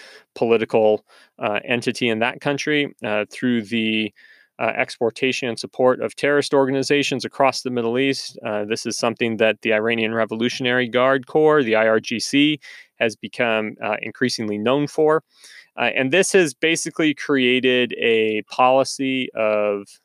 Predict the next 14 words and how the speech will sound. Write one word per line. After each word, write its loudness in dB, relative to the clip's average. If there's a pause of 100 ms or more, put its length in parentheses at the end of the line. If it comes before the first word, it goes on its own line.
(1300)
terrorism 0
and, -4 (480)
uh, 0 (100)
exported 2 (400)
violence -4
in -8
many -2
respects, -4 (360)
uh, -2
across -4
the -10
region. -6
So -2
today, 0